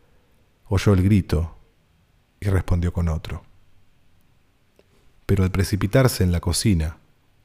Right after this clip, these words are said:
Mazzini, lívido como la muerte, se interpuso, conteniéndola.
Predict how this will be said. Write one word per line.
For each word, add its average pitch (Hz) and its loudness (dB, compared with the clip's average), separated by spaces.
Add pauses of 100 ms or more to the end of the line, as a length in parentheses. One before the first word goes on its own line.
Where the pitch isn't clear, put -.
(540)
Mazzini, 85 -2 (1300)
lívido 82 0 (180)
como 85 -4
la 82 -4
muerte, 85 -4 (1080)
se - -4
interpuso, 87 -6 (680)
conteniéndola. 85 -4